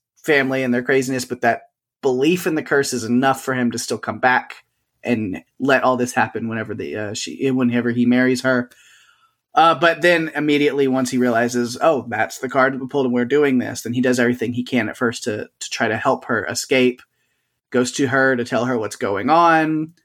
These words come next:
and then gives her the directions through the, the hidden passageways and inside the walls of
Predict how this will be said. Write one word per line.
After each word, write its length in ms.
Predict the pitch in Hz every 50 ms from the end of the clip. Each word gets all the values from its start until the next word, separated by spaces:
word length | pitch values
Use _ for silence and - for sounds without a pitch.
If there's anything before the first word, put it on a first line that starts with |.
| _ _ _ _ _ _ _ _ _ _ _ _ _ _ -
and 240 | - 127 123 117
then 480 | 117 117 117 113 110 107 104 104 117 - _ _ _ _ _ _ _ _ _ _ -
gives 180 | - 135 123 -
her 80 | 131 120
the 120 | 113 107
directions 560 | 113 117 127 131 127 - - 143 127 127 123
through 220 | - 123 110 113 110
the, 280 | 110 107 110 113 110 107
the 80 | - 127
hidden 240 | 117 131 120 120 123
passageways 640 | 135 135 131 127 - 131 123 127 123 120 120 120 110
and 60 | 101
inside 300 | 107 113 - 123 117 117
the 60 | - 123
walls 360 | 113 117 117 113 110 120 123
of 160 | 113 - -